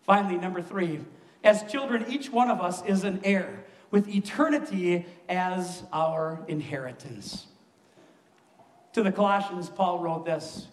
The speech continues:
"Give joyful thanks to the Father who has qualified you to be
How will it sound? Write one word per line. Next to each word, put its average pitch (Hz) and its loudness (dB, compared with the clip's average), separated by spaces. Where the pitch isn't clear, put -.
"Give 240 4
joyful 269 2
thanks 233 -2
to 214 -6
the 190 0
Father 185 0
who 202 -2
has 190 6
qualified 233 2
you 135 -12
to 233 4
be 240 2